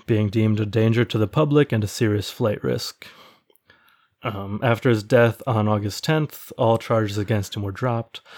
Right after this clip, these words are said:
The prosecutors say they will continue investigating for co-conspirators.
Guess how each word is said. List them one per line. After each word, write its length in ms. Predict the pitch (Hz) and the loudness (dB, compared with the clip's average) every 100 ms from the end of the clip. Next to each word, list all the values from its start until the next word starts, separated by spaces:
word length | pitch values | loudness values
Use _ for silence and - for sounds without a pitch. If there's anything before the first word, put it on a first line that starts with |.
| - - - | -20 -20 -12
The 100 | - | -8
prosecutors 580 | 107 107 95 - 104 104 | -4 -4 -6 -6 -4 -2
say 140 | 110 101 | -2 -2
they 100 | 101 | -4
will 80 | 98 | -6
continue 400 | 104 - 113 110 | -6 -6 -8 -6
investigating 560 | 120 - - 117 117 | -8 -8 -8 -6 -6
for 140 | 107 117 | -6 -4
co-conspirators. 1040 | 117 104 107 - 113 - - - - - | -2 -2 -4 -4 -8 -8 -10 -10 -12 -14